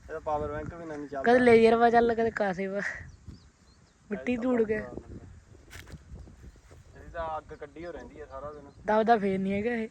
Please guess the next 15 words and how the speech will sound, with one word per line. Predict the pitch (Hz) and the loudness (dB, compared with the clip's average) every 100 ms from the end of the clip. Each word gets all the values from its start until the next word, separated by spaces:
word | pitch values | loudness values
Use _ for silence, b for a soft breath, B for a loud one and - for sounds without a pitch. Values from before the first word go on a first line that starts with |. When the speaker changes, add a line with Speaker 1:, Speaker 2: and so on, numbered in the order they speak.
| _ - _ 135 | _ -20 _ -16
Speaker 1:
ਦਬਦਾ | 135 139 139 120 | -14 -14 -18 -18
ਨਹੀਂ। | 110 - _ _ - - | -18 -20 _ _ -20 -18
ਇਹ | 156 220 | -12 -10
ਨਹੀਂ | 208 | -10
ਵੇਚਣਾ | 135 117 143 147 | -12 -14 -12 -10
ਵੰਚ, | 170 185 160 135 143 | -10 -10 -14 -14 -16
ਫੋਨ | 143 147 | -16 -16
ਹੋਰ | 139 135 | -18 -18
ਲੈ | 135 | -18
ਲੂੰਗੇ | 113 117 127 123 | -16 -18 -18 -20
ਤੂੰ। | 131 - - - - - - _ _ _ _ - | -20 -20 -16 -16 -14 -18 -20 _ _ _ _ -20
ਪਰ | 135 | -18
ਇਹ | 147 | -16
ਨਹੀਂ | 160 131 | -16 -16
ਵੇਚਣਾ। | 113 - 117 | -20 -20 -20